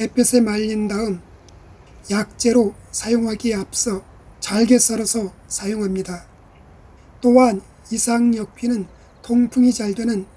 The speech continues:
그늘에 말려 약재로 사용하거나 아니면 생것을 그대로 약재로 사용합니다.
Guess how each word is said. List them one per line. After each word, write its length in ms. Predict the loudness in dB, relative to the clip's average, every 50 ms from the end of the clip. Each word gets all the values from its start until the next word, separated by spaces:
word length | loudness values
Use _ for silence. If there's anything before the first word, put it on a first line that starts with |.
| -20 -20 -16
그늘에 420 | -8 -4 -4 -2 -2 0 -2 -2
말려 380 | 0 -2 -2 -2 -2 -4 -6 -8 -12 -18 -20 -20 -20 -20 -16 -8 -4
약재로 640 | -2 -2 -2 -4 -6 -4 0 2 4 4 4 2 0 -6 -8
사용하거나 760 | -8 -6 -4 -4 -4 -2 -2 -4 -4 -4 -4 -6 -6 -6 -8 -12 -20 -20 -20 -20 -20 -18 -8
아니면 540 | -2 0 2 4 6 6 4 4 4 0 -4 -8 -16 -16 -8
생것을 760 | -6 -6 -2 0 2 2 2 4 2 2 2 2 2 2 2
그대로 460 | 0 -2 -6 -6 -4 -2 -2 -4 -4 -8 -16 -20 -20 -20 -20 -20 -20 -20 -10 -6
약재로 500 | -6 -6 -6 -6 -8 -6 -2 0 0 0
사용합니다. 760 | 0 0 -2 -4 -2 -2 0 0 0 0 -2 -4 -8 -12 -14